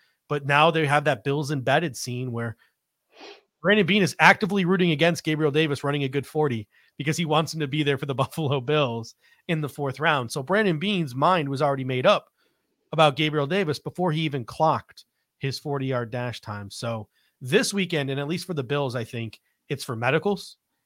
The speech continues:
and it's for interviews. And we saw the importance of the interview process last year with Kaiir Elam. Some of the things that we're really never gonna see until after the fact. So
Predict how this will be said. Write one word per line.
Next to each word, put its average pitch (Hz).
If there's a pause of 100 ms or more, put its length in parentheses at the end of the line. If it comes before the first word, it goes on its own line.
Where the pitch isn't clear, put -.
(160)
and 156
it's 156
for 165
interviews. 117
And 123
we 123
saw 175
the 196
importance 170
of 143
the 127
interview 135
process 123
last 127
year 123 (320)
with 135
Kaiir 131 (100)
Elam. 117 (240)
Some 180
of 190
the 196
things 180
that 151
we're 180
really 170
never 147
gonna 139
see 139
until 123 (360)
after 139
the 117
fact. 110
So 117